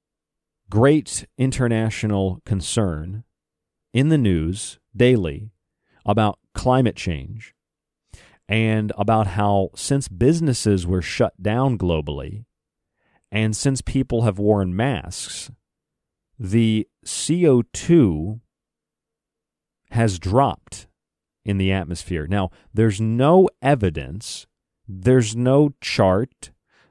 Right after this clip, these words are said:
there's no graph, there are no papers, there's no calculation, there's not even a piece of paper with pencil scribble on it and some eraser marks.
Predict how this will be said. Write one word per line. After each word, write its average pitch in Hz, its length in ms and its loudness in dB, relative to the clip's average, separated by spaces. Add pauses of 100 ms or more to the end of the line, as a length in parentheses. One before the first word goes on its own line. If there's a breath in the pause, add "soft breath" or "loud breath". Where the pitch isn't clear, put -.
there's 117 300 4
no 131 180 4
graph, 92 640 -2 (360)
there 117 540 4
are 110 180 4
no 117 200 4
papers, 120 640 2
there's 95 240 0
no 110 180 4
calculation, 107 1040 0
there's 92 260 0
not 104 240 0
even 101 300 0
a 95 60 -2
piece - 260 -2
of 98 100 -4
paper 95 320 0
with 90 180 -2
pencil 107 320 0
scribble 82 380 -4
on 82 140 -2
it 85 140 -6 (320 soft breath)
and 90 180 -6
some 95 200 -2
eraser 95 400 0
marks. 73 420 -10